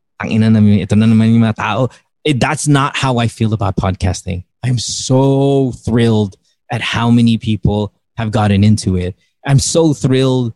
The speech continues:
A part of me is thrilled that covid came and made people stay home and scratch that broadcast itch and started a podcast. Honestly, genuinely fucking mean that.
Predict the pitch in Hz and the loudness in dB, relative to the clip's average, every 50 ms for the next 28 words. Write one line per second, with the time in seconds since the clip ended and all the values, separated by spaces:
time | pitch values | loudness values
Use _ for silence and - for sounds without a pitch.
0 | _ _ - - 156 160 170 170 170 165 - - - 156 135 123 117 - - - | _ _ -6 -4 -2 -2 0 0 0 0 -2 -2 -2 -2 -2 -2 -2 -2 0 0
1 | 139 139 123 135 107 - - - 120 120 117 113 101 92 87 _ _ _ _ _ | 2 2 2 0 -2 -2 -4 -4 -4 -2 -2 -2 -2 -4 -6 _ _ _ _ _
2 | _ _ _ _ _ _ _ - 135 131 127 120 123 120 123 123 131 135 131 120 | _ _ _ _ _ _ _ -2 0 4 4 6 6 6 4 4 4 2 2 0
3 | 104 - - 131 113 - 131 117 117 113 120 - - 127 123 127 117 107 120 123 | 0 -2 -2 -2 0 0 0 0 0 -2 -4 -6 -6 -4 -2 -2 0 0 0 2
4 | 123 120 120 - _ _ _ _ _ _ _ _ - 110 110 110 104 104 - - | 2 2 0 -2 _ _ _ _ _ _ _ _ -6 -2 0 0 0 0 -4 -8
5 | - - - - 120 117 120 - - - - 117 113 107 - _ _ _ _ - | -10 -8 -4 -4 -4 -2 -4 -6 -8 -8 -6 -6 -6 -6 -8 _ _ _ _ -2
6 | 113 110 117 117 110 - - 110 110 107 - - - 107 110 104 98 - - - | 0 0 0 -2 -4 -6 -8 -6 -6 -8 -8 -8 -4 -2 -2 -2 -4 -6 -14 -16
7 | _ _ _ - 123 117 - - 117 113 113 104 98 95 - - 95 92 87 - | _ _ _ -6 -6 -4 -4 -2 -2 0 0 0 0 0 -2 -2 -2 -2 -4 -8
8 | 95 80 - - - - _ _ _ _ _ _ _ _ - 143 151 175 185 - | -10 -10 -10 -12 -16 -18 _ _ _ _ _ _ _ _ -4 0 2 2 2 0
9 | - 139 120 117 117 - 139 139 139 143 135 127 120 110 104 104 98 95 - - | 0 -2 -4 -4 -2 0 0 2 4 4 4 4 2 2 0 0 -2 -4 -6 -6
10 | - 110 - - 101 98 98 98 92 87 80 - - - | -6 -6 -4 -4 -4 -4 -4 -6 -6 -8 -10 -14 -16 -18